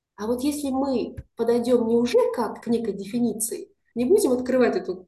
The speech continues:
заколоченную крышку гроба, а, собственно, будем уже пытаться его сами, в него, в это слово, понять и войти, и уже довериться своему пониманию, что вообще для меня образование, то тогда здесь будет уже живой процесс.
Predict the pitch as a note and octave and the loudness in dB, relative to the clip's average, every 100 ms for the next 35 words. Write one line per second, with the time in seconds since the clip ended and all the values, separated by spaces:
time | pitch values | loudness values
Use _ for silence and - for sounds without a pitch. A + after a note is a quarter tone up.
0 | - G3+ C#4 D#4+ D4+ C4+ A#3+ A3 A3+ A#3+ | -14 -4 0 2 2 2 0 -2 0 0
1 | B3 A#3+ A#3+ G#3+ - - G3+ G#3 B3+ B3 | 0 -2 2 2 0 -4 -4 -2 -2 -2
2 | A#3+ G#3 G#3 B3+ A3+ G3+ G3+ G#3+ - G3+ | 0 -2 -2 -4 -2 -2 -4 -4 -6 -8
3 | - G#3 - G3 F3+ F#3 G3 - D4 F#4 | -4 -4 -2 -4 -6 -6 -6 -4 -2 4
4 | G#4 F4 F#3+ F3 G3+ A3+ A3+ G3+ F#3+ G#3 | 6 6 2 -4 -4 -4 0 0 0 -4
5 | - A#3+ F#3+ - G#3 G#3 G3+ G3+ G3 G3 | -2 0 0 -2 -4 -4 -4 -6 -6 -8
6 | - G3+ - B3+ C4+ A#3+ B3 A#3 A3+ B3 | -10 -14 -8 -6 -2 2 2 2 -2 -2
7 | - - B3 - G3+ G3 F#3 E3 E3+ - | -4 -4 -2 0 0 0 -4 -6 -8 -6
8 | A3+ G#3 G#3 G3 G3+ G#3 E3+ - F3 E3+ | -4 -2 -4 -2 0 2 0 -2 -6 -6
9 | D#3+ - _ _ G#3 G#3 G3 D4+ F#4 G#4 | -8 -12 _ _ -6 -4 -2 -2 0 0
10 | A3+ A#3+ C#4+ A#3 - G#3+ G3+ F3 F3+ G3+ | 0 -4 -4 -6 -4 -4 -4 -4 -8 -8
11 | G3+ - - - | -10 -10 -12 -18